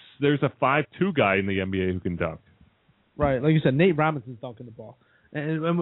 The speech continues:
Speaker 2: and when she's dunking the ball, Kev, I mean, they're just, a couple of them are just barely getting over the rim. So she, you know, by no means is she a high flyer. I, I just don't think we'll ever see a time where a woman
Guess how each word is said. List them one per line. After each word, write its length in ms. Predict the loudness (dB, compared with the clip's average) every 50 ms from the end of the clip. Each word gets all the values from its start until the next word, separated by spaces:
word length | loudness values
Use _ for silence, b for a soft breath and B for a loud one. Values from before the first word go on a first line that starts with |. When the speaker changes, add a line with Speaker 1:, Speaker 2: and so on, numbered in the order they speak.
| 0
Speaker 2:
and 120 | 0 2 2
when 80 | 2 4
she's 220 | 2 0 0 2 2
dunking 260 | 2 2 4 4 2
the 60 | 2
ball, 240 | 4 4 4 4 2
Kev, 300 | 2 2 2 2 0 0 -4 -12 _ _ _ _ -6
I 60 | -2
mean, 240 | 0 0 0 -2 -4 -4 -2
they're 160 | 0 0 0
just, 240 | 0 0 0 0 0 -4 -6 -4
a 80 | 0
couple 200 | 0 2 2 2
of 60 | 2 4
them 40 |
are 80 | 2 2
just 180 | 2 -2 -4 _
barely 400 | 0 2 4 4 4 4 4 2
getting 300 | 2 0 0 0 0 0
over 160 | -2 -2 -2
the 60 | -4
rim. 240 | -4 -4 -6 -8 -8 -8
So 120 | -6 -6 -6 -6 -6 -8
she, 60 | -8 -8
you 180 | -6 -4 -4
know, 180 | -4 -4 -6 -8 _ _ _ -2
by 100 | 0 2
no 160 | 4 4 4
means 220 | 6 4 4 4
is 80 | 2 0 0 0
she 60 | 0
a 40 | 0
high 220 | 2 0 0 0 -2
flyer. 320 | -2 0 0 0 0 -2 b b b b b b b b b b b b b b b b b b b b b
I, 220 | -4 0 2 2 2
I 20 |
just 260 | 2 2 0 0 0
don't 260 | 0 2 2 2 2 2
think 160 | 0 2 2
we'll 120 | 2 0 2
ever 260 | 2 2 2 2 2 2 2
see 100 | 2 2
a 60 | 2
time 440 | 0 -2 -2 0 2 2 0 0 0
where 160 | 0 0 2
a 60 | 0
woman 580 | 0 0 0 0 2 2 2 0 0 -2 -6